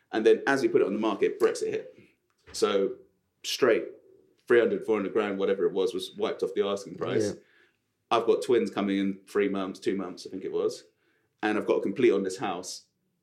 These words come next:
Speaker 1: i-, in around about the same time. And this house that I bought to develop to make money on, I'm gonna, I'll break even on it, make a bit of money on it, but not enough. So there was all that pressure, and basically I just fell apart.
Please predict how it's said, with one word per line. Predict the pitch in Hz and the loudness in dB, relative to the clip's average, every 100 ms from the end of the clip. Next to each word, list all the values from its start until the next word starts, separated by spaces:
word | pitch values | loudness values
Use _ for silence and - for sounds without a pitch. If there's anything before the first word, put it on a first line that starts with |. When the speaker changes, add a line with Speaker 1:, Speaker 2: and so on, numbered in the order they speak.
| - | 2
Speaker 1:
i-, | 107 101 | 2 2
in | 101 | -4
around | 104 107 101 | -2 -2 0
about | 95 | -2
the | - | -4
same | 101 85 | -8 -8
time. | - 85 - - - _ _ _ | -8 -10 -12 -20 -20 _ _ _
And | 101 98 | -2 0
this | 104 - | 0 0
house | 110 95 - | -4 -4 -4
that | 101 - - | -2 -4 -4
I | 98 101 - - | -4 -4 -4 0
bought | 107 101 - | 2 2 -2
to | 92 | -4
develop | - 110 104 - | -2 -2 0 -2
to | - | -4
make | - 87 | -4 -4
money | 139 127 92 | -2 -2 -2
on, | 92 165 - _ _ _ _ _ - | -6 -8 -10 _ _ _ _ _ -6
I'm | 95 87 - _ | -6 -8 -16 _
gonna, | - 98 98 - _ _ | 0 0 -2 -12 _ _
I'll | 104 - | -6 0
break | 113 95 | 0 0
even | 110 113 113 | -4 -4 -2
on | 117 | -2
it, | 104 | -2
make | 107 | -4
a | - - | -6 -2
bit | 117 110 | 0 0
of | 123 | -2
money | 113 117 | -4 -2
on | 117 127 | -2 -4
it, | 131 - _ _ _ _ | -6 -12 _ _ _ _
but | 104 101 | -6 -4
not | 98 87 | -4 -6
enough. | 82 - _ _ _ _ _ - | -12 -16 _ _ _ _ _ -2
So | 110 107 | 2 4
there | 117 | 4
was | - | 6
all | 143 | 6
that | 123 - | 6 2
pressure, | 139 110 107 | 0 2 2
and | 107 | 2
basically | 127 123 107 | 2 2 0
I | |
just | 101 - | -2 -2
fell | 95 | -4
apart. | - 92 95 | -2 -4 -6